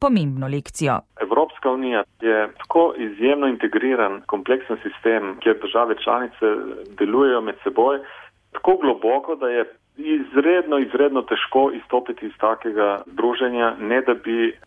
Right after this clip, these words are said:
Speaker 2: predvideli vse možne posledice, ki še lahko nastanejo.
Speaker 1: Je prepričan Brozina.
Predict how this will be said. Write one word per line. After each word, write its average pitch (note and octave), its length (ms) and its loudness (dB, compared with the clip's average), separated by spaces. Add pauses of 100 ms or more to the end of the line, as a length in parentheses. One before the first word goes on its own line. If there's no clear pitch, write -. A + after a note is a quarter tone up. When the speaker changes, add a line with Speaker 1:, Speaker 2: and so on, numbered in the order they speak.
Speaker 2:
predvideli B2 480 0
vse C3+ 400 2
možne A2+ 360 -2
posledice, G#2+ 680 -2
ki - 140 -8
še G2+ 320 -2
lahko G2+ 200 -4
nastanejo. - 580 -2 (120)
Speaker 1:
Je A#3+ 140 4
prepričan F3 500 0
Brozina. F#3 500 0